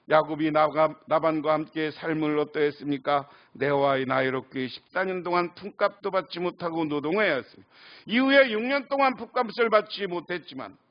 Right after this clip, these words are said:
나반은 야곱의 싹을 열 번이나 변경했습니다.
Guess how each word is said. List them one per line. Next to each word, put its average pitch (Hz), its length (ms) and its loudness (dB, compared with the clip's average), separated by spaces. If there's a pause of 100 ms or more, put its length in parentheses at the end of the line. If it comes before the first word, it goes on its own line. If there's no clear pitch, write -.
(160)
나반은 139 720 2 (320)
야곱의 131 400 0
싹을 123 520 -8
열 147 180 0
번이나 160 460 0
변경했습니다. 123 1040 -10